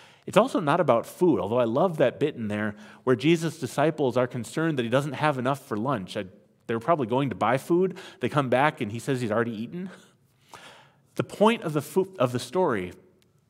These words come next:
is not about earthly sustenance. It's about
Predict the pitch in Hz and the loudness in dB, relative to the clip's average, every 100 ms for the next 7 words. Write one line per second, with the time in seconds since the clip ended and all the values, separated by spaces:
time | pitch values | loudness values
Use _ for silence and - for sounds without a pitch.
0 | _ _ - 135 135 147 185 202 - 117 | _ _ -8 -6 0 2 2 2 -2 0
1 | 156 151 - 143 165 - 143 - 180 - | 2 2 0 -2 -2 -2 -4 -4 -6 -8
2 | - 90 - - - - - _ _ _ | -12 -12 -12 -16 -20 -20 -20 _ _ _
3 | - - 120 147 180 180 - | -12 -6 0 2 4 2 -2